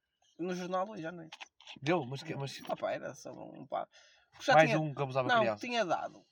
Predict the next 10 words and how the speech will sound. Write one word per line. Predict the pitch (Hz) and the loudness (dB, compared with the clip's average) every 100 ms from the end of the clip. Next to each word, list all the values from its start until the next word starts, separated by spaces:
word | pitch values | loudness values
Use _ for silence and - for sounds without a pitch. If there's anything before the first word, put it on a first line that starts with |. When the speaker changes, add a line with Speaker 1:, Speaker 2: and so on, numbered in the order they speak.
| - | -12
Speaker 1:
Tinha | 220 220 | -2 4
dado | 151 135 | 4 4
há, | 139 | 0
tipo, | 156 | -4
há | 139 | -4
umas | 147 139 | -4 -6
semanas. | 135 113 113 101 110 - - - | -10 -10 -10 -12 -18 -20 -20 -12
Que | - | -6
eles | 175 | -6
t-, | 185 | -6